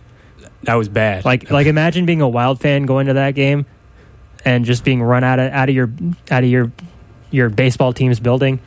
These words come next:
Speaker 1: Your own barn. Yeah, I mean, that's horrible. I will say that when it does snow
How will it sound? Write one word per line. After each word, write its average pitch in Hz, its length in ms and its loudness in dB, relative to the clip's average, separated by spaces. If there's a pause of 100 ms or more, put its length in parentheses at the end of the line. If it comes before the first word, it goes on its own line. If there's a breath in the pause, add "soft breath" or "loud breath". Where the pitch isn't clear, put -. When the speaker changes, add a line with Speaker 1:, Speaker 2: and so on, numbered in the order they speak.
(300 loud breath)
Speaker 1:
Your 113 200 2
own 113 140 0
barn. 104 360 -2
Yeah, 110 220 0
I 104 80 -2
mean, 110 120 0
that's 117 200 0
horrible. 117 460 -2
I 135 160 0
will 175 320 0
say 160 300 -2
that 113 220 -2
when 131 340 2
it 127 160 -6
does 143 260 0
snow 117 480 -2